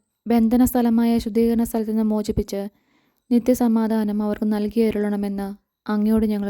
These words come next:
പ്രാർത്ഥിക്കുന്നു. ആമേൻ. സ്വർഗസ്ഥനായ ഞങ്ങളുടെ പിതാവേ, അങ്ങയുടെ നാമം പൂജിതമാകണമേ, അങ്ങയുടെ രാജ്യം വരണമേ, അങ്ങയുടെ തിരുമനസ്സ് സ്വർഗത്തിലെ പോലെ ഭൂമിയിലുമാകണമേ. അന്നന്ന്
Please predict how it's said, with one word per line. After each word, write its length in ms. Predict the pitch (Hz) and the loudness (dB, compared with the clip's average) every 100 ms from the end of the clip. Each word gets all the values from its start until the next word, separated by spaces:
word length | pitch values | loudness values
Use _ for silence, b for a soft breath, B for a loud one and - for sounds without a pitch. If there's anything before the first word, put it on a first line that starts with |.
| - | -6
പ്രാർത്ഥിക്കുന്നു. 640 | 196 190 208 196 196 190 196 _ _ _ _ _ _ - | -6 -6 -6 -6 -8 -8 -12 _ _ _ _ _ _ -4
ആമേൻ. 440 | 208 202 196 190 190 - _ _ _ _ _ _ - - - _ _ _ _ _ _ - | -2 -2 -4 -6 -10 -14 _ _ _ _ _ _ -20 -20 -20 _ _ _ _ _ _ -2
സ്വർഗസ്ഥനായ 680 | 269 240 247 247 240 233 233 | 0 2 0 2 0 2 2
ഞങ്ങളുടെ 280 | 226 226 226 | 0 0 -2
പിതാവേ, 460 | 226 220 220 214 214 214 _ _ - | -2 -2 -2 -4 -4 -8 _ _ -6
അങ്ങയുടെ 440 | 233 240 240 247 254 | -2 0 2 4 2
നാമം 280 | 240 240 247 | 2 2 2
പൂജിതമാകണമേ, 760 | 240 233 240 240 226 220 220 214 220 - _ - 220 | 0 0 0 0 0 -2 -2 -4 -8 -12 _ -8 -2
അങ്ങയുടെ 340 | 226 233 240 233 | 0 0 0 0
രാജ്യം 280 | 226 226 226 | 0 0 0
വരണമേ, 340 | 226 220 214 214 b b b b - | -2 -2 -4 -6 b b b b -2
അങ്ങയുടെ 380 | 233 240 262 254 | 2 4 4 4
തിരുമനസ്സ് 420 | 254 247 247 240 233 | 4 4 4 0 -2
സ്വർഗത്തിലെ 440 | 240 233 233 233 226 | 0 0 0 0 0
പോലെ 180 | 220 220 226 | -2 -2 -2
ഭൂമിയിലുമാകണമേ. 840 | 233 220 214 208 208 202 208 208 214 b b b b - 226 | 0 0 -2 -4 -6 -6 -6 -8 -12 b b b b -4 2
അന്നന്ന് 280 | 233 233 | 4 4